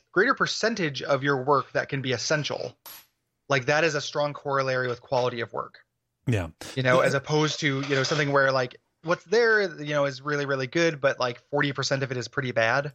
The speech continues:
Speaker 2: Mm-hmm.
Speaker 1: You know, you don't deal with that when you go on a small scale.
Speaker 2: Yeah.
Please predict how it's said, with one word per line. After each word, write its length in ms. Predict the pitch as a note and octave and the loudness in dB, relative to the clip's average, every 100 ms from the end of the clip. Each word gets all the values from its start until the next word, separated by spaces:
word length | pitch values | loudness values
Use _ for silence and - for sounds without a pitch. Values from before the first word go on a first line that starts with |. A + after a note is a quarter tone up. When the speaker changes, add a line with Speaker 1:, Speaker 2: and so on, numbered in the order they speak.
| - | -6
Speaker 2:
Mm-hmm. 160 | C3 E3 - _ _ _ _ - | -4 -4 -8 _ _ _ _ 0
Speaker 1:
You 100 | D3+ | 2
know, 40 | |
you 160 | D3 D#3+ | 2 0
don't 240 | F#3+ D#3 | 0 -2
deal 220 | D3+ E3 | 0 2
with 100 | C#3+ | 2
that 220 | C3+ B2 A#2 | 2 0 -2
when 100 | B2+ | -6
you 240 | B2 A#2 | -8 -6
go 260 | A#2 B2+ B2 | -2 0 2
on 140 | A#2 | 2
a 40 | A2+ | 0
small 300 | - A#2+ G#2+ | -4 -4 -6
scale. 480 | - - - A2 - | -6 -8 -10 -12 -6
Speaker 2:
Yeah. 220 | G#2+ | -4